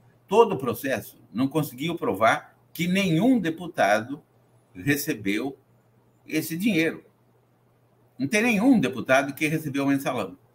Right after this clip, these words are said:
no processo. Eles não provam nada. Então, respondendo agora a tua pergunta,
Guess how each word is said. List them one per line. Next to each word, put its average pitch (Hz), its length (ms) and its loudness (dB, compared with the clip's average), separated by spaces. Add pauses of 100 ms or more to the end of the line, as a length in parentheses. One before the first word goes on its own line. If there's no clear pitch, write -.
(360)
no 98 100 -10
processo. - 540 -8 (200)
Eles 117 100 -8
não 170 120 -2
provam 175 280 2
nada. 120 340 -2 (1500)
Então, 160 480 2
respondendo 139 680 2
agora 123 560 8
a 123 60 2
tua 113 200 -2
pergunta, 76 640 -6